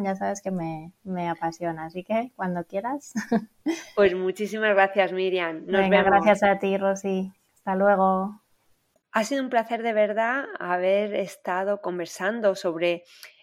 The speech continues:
Speaker 2: estas preocupaciones, ¿no?, que tenemos los padres de cómo podemos contribuir a una alimentación y nutrición saludable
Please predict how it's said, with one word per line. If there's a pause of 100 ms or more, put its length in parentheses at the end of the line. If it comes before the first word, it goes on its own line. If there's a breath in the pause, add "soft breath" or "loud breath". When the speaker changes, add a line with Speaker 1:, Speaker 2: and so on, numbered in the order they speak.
(200 soft breath)
Speaker 2:
estas
preocupaciones,
¿no?,
que
tenemos
los
padres
de
cómo
podemos
contribuir
a
una
alimentación
y
nutrición
saludable